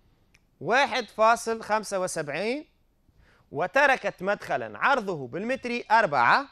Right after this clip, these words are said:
فبلغت كلفة البناء ثلاثين دينار للمتر المربع الواحد من الجدار. السؤال الأول، أبحث عن قيس طول كل من القاعدتين. السؤال الثاني،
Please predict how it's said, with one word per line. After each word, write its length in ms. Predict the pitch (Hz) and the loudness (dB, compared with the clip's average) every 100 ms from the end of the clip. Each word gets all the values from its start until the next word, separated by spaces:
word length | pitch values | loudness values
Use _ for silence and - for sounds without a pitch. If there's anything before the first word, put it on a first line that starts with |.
| _ _ _ _ _ _ _ _ | _ _ _ _ _ _ _ _
فبلغت 580 | 170 180 294 277 233 - | -4 0 4 4 2 -2
كلفة 320 | 277 220 220 | -4 -4 -6
البناء 500 | 196 156 175 202 269 | -6 -6 -4 -2 -2
ثلاثين 400 | 233 208 196 247 | -2 -6 -6 -6
دينار 500 | 208 208 208 247 269 | -4 -2 2 4 2
للمتر 360 | 226 196 226 208 | 0 -2 -4 -6
المربع 440 | 190 175 220 185 | -4 2 2 4
الواحد 400 | 165 208 262 277 - _ _ | 2 2 2 0 -2 _ _
من 200 | 147 202 | -6 2
الجدار. 580 | 269 247 202 214 160 95 - _ _ _ _ _ _ _ _ _ _ _ _ - | 2 2 0 4 4 2 -6 _ _ _ _ _ _ _ _ _ _ _ _ 0
السؤال 480 | 233 247 262 262 247 | 0 0 0 2 2
الأول، 460 | 233 262 262 262 - | 2 2 4 2 2
أبحث 400 | 262 240 214 208 | 2 2 -2 -2
عن 220 | 196 185 | 0 0
قيس 460 | 185 254 240 156 - | 0 2 2 0 -4
طول 280 | 247 214 160 | 0 0 0
كل 540 | - 349 302 262 214 | -6 -6 0 0 0
من 140 | 190 | -2
القاعدتين. 920 | 190 180 190 170 151 135 - 202 277 349 _ _ _ _ _ _ _ _ _ 220 | -4 -2 0 2 2 -2 2 2 2 -2 _ _ _ _ _ _ _ _ _ 0
السؤال 520 | 254 - - 226 202 | 0 -2 -2 0 0
الثاني، 640 | 170 190 196 208 226 285 | -4 0 0 2 -2 -6